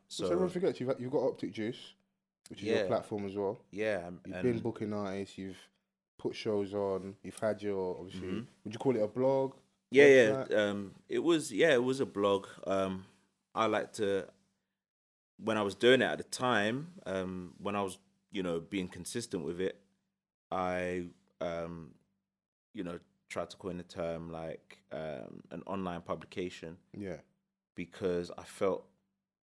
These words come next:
Speaker 2: like it was a little bit more than a blog site. It was, um,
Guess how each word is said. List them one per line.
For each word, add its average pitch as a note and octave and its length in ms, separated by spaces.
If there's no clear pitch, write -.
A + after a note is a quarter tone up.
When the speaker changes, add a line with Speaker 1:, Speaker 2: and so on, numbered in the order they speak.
Speaker 2:
like F#2+ 240
it A2 40
was F2+ 120
a G2 60
little G#2 200
bit F#2+ 140
more G#2 260
than F#2+ 160
a G2 40
blog G2 280
site. G#2+ 300
It E2 100
was, E2 440
um, D#2+ 640